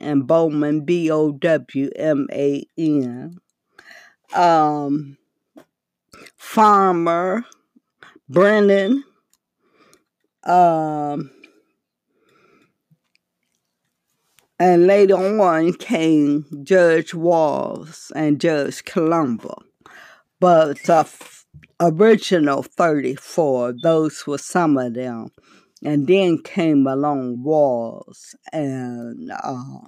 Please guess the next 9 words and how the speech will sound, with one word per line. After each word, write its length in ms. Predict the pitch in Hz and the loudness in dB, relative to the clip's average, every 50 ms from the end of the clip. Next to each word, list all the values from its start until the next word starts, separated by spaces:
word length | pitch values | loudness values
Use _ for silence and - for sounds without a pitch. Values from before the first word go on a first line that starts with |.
| _ _ _ _ | _ _ _ _
Colombo. 720 | - 165 151 143 135 131 120 110 107 - - 101 104 - _ _ _ _ _ _ _ _ _ _ _ _ _ _ _ _ _ _ - - - - - - _ - | -2 0 2 2 2 0 -2 -4 -6 -10 -10 -10 -12 -12 _ _ _ _ _ _ _ _ _ _ _ _ _ _ _ _ _ _ -16 -14 -14 -14 -14 -18 _ -6
And 260 | - 165 160 151 139 | -2 2 4 4 4
God 440 | 127 156 160 160 151 147 131 127 _ | 4 4 2 4 4 2 0 0 _
told 420 | - - - 220 190 151 127 113 | -12 -2 2 4 4 4 2 -2
me, 140 | 113 120 120 | -6 -8 -8
like 340 | 113 127 127 131 123 - - | -8 -8 -8 -10 -10 -6 -6
I 120 | 139 135 | -6 -6
said, 520 | 123 - - - 170 147 123 110 110 101 - - _ - - - - _ _ _ - | -6 -10 -10 -6 -6 -4 -4 -6 -12 -16 -20 -20 _ -20 -20 -20 -20 _ _ _ -4
that 440 | 139 151 143 139 131 127 131 - | -2 0 0 0 -2 -4 -8 -10